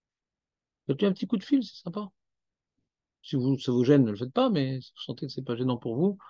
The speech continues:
c'est sympa d'entendre que les copains disent, « Ah, viens, c'est sympa, tout, la nouvelle Souga. »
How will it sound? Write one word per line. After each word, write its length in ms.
c'est 100
sympa 280
d'entendre 300
que 100
les 100
copains 320
disent, « 160
Ah, 80
viens, 200
c'est 140
sympa, 440
tout, 160
la 180
nouvelle 220
Souga. » 400